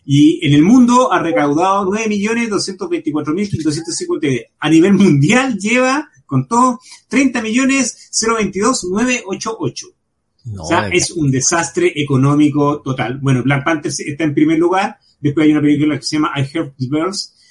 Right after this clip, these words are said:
Speaker 1: después de Mi-, de Menú, de Menú, después una película que se llama Devotion, que fue uno de los grandes fracasos también en estos momentos. Devotion es una película sobre la Segunda Guerra Mundial, de un,
Speaker 2: Ya.
Speaker 1: de un, de unos pilotos, que trabaja el,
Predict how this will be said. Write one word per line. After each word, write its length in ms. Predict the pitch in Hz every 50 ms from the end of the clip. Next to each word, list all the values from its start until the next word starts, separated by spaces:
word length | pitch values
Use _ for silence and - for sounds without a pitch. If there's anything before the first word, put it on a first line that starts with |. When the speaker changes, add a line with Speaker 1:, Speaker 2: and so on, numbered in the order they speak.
| _ _ -
Speaker 1:
después 260 | 131 135 165 160 135
de 100 | 131 135
Mi-, 200 | 131 135 139 -
de 120 | 151 131 139
Menú, 460 | 147 147 139 139 151 170 185 202 - -
de 100 | 139 127
Menú, 280 | 131 139 156 185 - - _ _
después 320 | 139 127 127 - 160 156
una 100 | 156 151
película 300 | 143 135 135 147 151 147
que 60 | 135
se 100 | 131 -
llama 160 | 147 143 143 131
Devotion, 500 | 127 127 156 185 185 175 - 196 190 -
que 140 | - 143
fue 140 | 143 156 151
uno 140 | 151 151 143
de 40 | 135
los 120 | 123 110 107
grandes 340 | 123 143 160 165 175 165
fracasos 440 | - 175 170 165 180 - - - _ _
también 360 | - - 320 302 294 - - _
en 100 | - 139
estos 180 | 139 - 156
momentos. 520 | 294 147 147 135 113 107 - - 370 - _ _ _ _ _ _ _ _ _ _ _ _ _ _ _
Devotion 540 | - 123 135 143 180 208 208 208 214 196 175
es 80 | 165 165
una 160 | 180 185 180
película 360 | 175 175 180 185 185 190 185
sobre 300 | 175 - 170 175 165 160
la 320 | 151 151 139 139 139 135 131
Segunda 440 | - - 147 147 170 175 160 160
Guerra 280 | 156 156 160 151 151 143
Mundial, 580 | 127 120 117 117 117 156 185 170 131 110 - -
de 140 | _ 127 131
un, 220 | 135 139 131 127 117
Speaker 2:
Ya. 80 | 123 127
Speaker 1:
de 100 | 123 123
un, 360 | 120 120 120 135 135 127 120
de 80 | 127
unos 200 | 135 143 147 139
pilotos, 840 | - 147 147 151 156 135 - 320 349 - _ _ - - - - _ _
que 140 | - 139 135
trabaja 520 | - - 147 147 156 156 - 170 165 165 165
el, 1120 | 151 147 139 139 135 131 131 127 123 123 120 120 117 117 117 113 113 113 110 339 - -